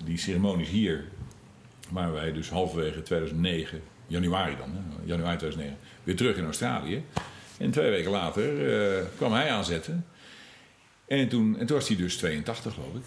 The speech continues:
En, eh, toen heeft hij twee, drie maanden, eh, gebackpackt door,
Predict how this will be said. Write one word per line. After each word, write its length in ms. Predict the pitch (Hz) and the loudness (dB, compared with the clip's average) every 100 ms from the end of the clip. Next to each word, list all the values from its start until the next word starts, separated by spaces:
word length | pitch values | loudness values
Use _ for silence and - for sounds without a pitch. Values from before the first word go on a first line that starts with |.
| - - - - - - - | -14 -20 -20 -20 -20 -20 -10
En, 520 | - 95 87 82 80 | -4 0 2 2 0
eh, 60 | 78 76 | -4 -4
toen 140 | - 117 | 0 2
heeft 300 | 95 82 - | 2 -2 -8
hij 220 | 69 67 | -8 -8
twee, 360 | - 82 76 76 | -2 0 0 -4
drie 240 | 78 85 | -2 0
maanden, 420 | 78 78 71 69 69 | 0 0 -4 -6 -8
eh, 580 | 69 69 82 78 71 | -8 -8 -8 -10 -10
gebackpackt 540 | - 78 101 - 69 - | -6 -2 -2 -2 -6 -4
door, 280 | 104 80 | -2 -2